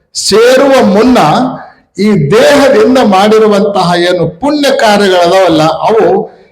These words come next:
ಶಾಶ್ವತವಾಗಿ ಉಳಿಯುವಂತೆ ಮಾಡಿಕೊಂಡು ಆಮೇಲೆ ಈ ದೇಹವನ್ನು ಬಿಡಬೇಕು.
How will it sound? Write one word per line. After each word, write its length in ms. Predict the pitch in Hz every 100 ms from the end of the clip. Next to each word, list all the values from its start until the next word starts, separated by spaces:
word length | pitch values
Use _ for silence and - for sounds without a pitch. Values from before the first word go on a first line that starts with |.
| -
ಶಾಶ್ವತವಾಗಿ 1200 | - 131 151 196 226 - 302 302 294 262 247 247
ಉಳಿಯುವಂತೆ 920 | 214 214 233 220 214 - - 247 202
ಮಾಡಿಕೊಂಡು 880 | 160 185 220 226 247 254 339 214 220
ಆಮೇಲೆ 320 | 240 233 247
ಈ 160 | 233 180
ದೇಹವನ್ನು 540 | 196 175 160 165 165
ಬಿಡಬೇಕು. 460 | 147 156 170 165